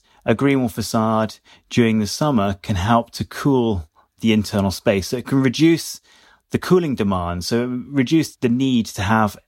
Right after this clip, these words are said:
artificial air conditioning during the summer months. So the green wall facade could give you benefits both in the winter and in the summer. And that's certainly something we're gonna be looking at going forward as part of our research project.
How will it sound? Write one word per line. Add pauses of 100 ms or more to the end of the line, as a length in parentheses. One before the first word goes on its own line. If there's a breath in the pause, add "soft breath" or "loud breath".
(200)
artificial
air
conditioning
during
the
summer
months. (720 loud breath)
So (280)
the
green
wall
facade
could
give
you
benefits
both
in
the
winter (120)
and
in
the
summer. (300 soft breath)
And
that's
certainly
something
we're
gonna
be
looking
at
going
forward
as
part
of
our
research
project.